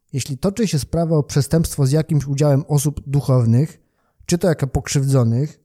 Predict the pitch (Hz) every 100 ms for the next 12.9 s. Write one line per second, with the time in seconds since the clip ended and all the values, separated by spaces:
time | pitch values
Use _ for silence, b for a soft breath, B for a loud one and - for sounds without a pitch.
0 | _ 147 123 127 127 - 147 135 131 127
1 | 127 127 - 127 127 123 - 120 120 123
2 | 113 117 110 120 156 b b b b -
3 | 165 - 151 143 131 117 104 127 175 _
4 | _ _ _ - - - 127 135 190 214
5 | - 156 143 - 131 147 185 - _ -
6 | 131 160 180 _ 143 143 - 139 165 -
7 | 139 - - 147 - - 147 135 127 151
8 | 156 147 139 135 - 147 123 110 - 131
9 | 160 - 135 143 143 147 143 135 165 175
10 | - 117 - 156 - - - 190 202 -
11 | 214 - 156 147 147 143 135 123 135 139
12 | 127 135 123 120 - 123 - 123 113